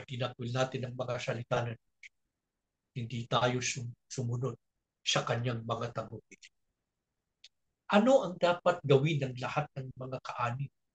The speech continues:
sa Iglesia ni Cristo? Para wag tayong matulad kina Esau at Saul. At wag tayong itakwil. Kalawang Korinto trese cinco, ang sabi, "Siyasatin ninyo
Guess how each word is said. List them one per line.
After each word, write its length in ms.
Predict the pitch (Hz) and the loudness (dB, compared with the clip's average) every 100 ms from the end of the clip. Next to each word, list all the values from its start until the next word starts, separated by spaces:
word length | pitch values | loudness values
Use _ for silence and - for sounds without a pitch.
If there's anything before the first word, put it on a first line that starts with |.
| _ _ - | _ _ -8
sa 80 | - | -8
Iglesia 360 | - 131 120 - | -6 -4 -2 -2
ni 80 | 117 | -4
Cristo? 480 | - - - - - _ _ _ _ _ - - _ _ | -10 -14 -10 -10 -12 _ _ _ _ _ -20 -20 _ _
Para 320 | - 202 214 | 4 6 6
wag 240 | 214 220 - | 6 4 6
tayong 380 | 180 180 220 | 6 6 6
matulad 640 | 185 160 151 147 139 185 185 - | 6 6 4 0 6 6 6 2
kina 240 | 135 143 | 0 0
Esau 340 | - 131 147 131 | 0 4 4 2
at 80 | - | -2
Saul. 400 | - - 220 151 - _ _ _ _ _ _ _ _ _ | -2 -2 -2 -4 -8 _ _ _ _ _ _ _ _ _
At 140 | 160 - | -4 8
wag 240 | 214 208 | 8 8
tayong 380 | 196 180 214 226 | 8 10 10 8
itakwil. 720 | - 147 - - 147 247 147 - _ _ _ _ _ _ _ _ | 2 -4 -6 2 6 6 4 -6 _ _ _ _ _ _ _ _
Kalawang 420 | 147 156 160 190 - | 10 12 12 12 8
Korinto 480 | 208 269 262 190 | 2 2 2 2
trese 360 | 202 139 139 190 | 4 4 4 2
cinco, 480 | - - - - - | 0 -4 -8 -6 -6
ang 100 | 190 | 0
sabi, 400 | 311 285 214 190 | 2 2 2 -2
"Siyasatin 720 | 190 247 - 254 262 277 262 | 4 8 8 8 4 4 -4
ninyo 320 | 269 269 302 | -6 -4 0